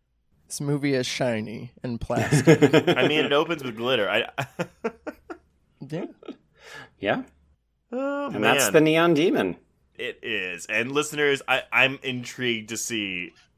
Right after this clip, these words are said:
Speaker 3: what y'all think of this, and if you're angry at us for making you watch it, or if you're a fan of this film, because I feel like we're gonna get a wide range of reactions to this film.
Speaker 1: <laughs>
Speaker 2: Mm-hmm.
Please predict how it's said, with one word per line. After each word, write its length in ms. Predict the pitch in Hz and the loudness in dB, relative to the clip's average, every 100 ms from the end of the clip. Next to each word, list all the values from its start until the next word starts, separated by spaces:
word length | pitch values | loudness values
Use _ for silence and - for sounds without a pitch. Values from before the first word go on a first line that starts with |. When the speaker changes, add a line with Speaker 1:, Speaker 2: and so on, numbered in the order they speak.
| - | -10
Speaker 3:
what 260 | 113 113 | -6 -4
y'all 220 | 113 104 | 0 0
think 240 | 104 104 101 | 0 -6 -6
of 120 | 90 | -8
this, 280 | 92 90 - | -6 -6 -8
and 120 | 113 | -10
if 80 | 104 | -8
you're 140 | 104 - | -8 -4
angry 340 | 107 113 120 | -6 -4 -4
at 80 | 123 | -2
us 160 | 113 - | -4 -6
for 120 | 113 | -8
making 340 | 107 104 98 | -8 -8 -12
you 100 | 92 | -12
watch 300 | 87 90 - | -8 -8 -6
it, 100 | 151 | -8
or 380 | - 247 220 214 185 | -6 -6 -6 -6 -8
if 180 | 143 | -10
you're 100 | 160 180 | -8 -8
a 40 | |
fan 240 | 180 180 226 | -8 -8 -8
of 80 | |
this 160 | 120 104 | -10 -10
film, 260 | 104 87 90 | -8 -8 -8
because 160 | 104 | -10
I 80 | 104 | -8
feel 140 | 120 | -6
like 60 | 127 | -8
we're 80 | 131 | -8
gonna 160 | 127 120 | -10 -4
get 300 | 113 120 - | -2 -2 -4
a 160 | 104 107 | -4 -4
wide 600 | 104 101 98 107 107 101 | -4 -4 0 2 2 0
range 300 | 92 92 92 | -6 -10 -10
of 100 | 87 | -12
reactions 560 | 87 80 76 - 82 | -10 -10 -12 -18 -20
to 100 | - | -20
this 160 | - - | -18 -14
film. 280 | - 180 135 | -10 -8 -8
Speaker 1:
<laughs> 160 | 131 - | -10 -10
Speaker 2:
Mm-hmm. 680 | 98 98 98 101 82 76 | -10 -8 -6 -6 -8 -10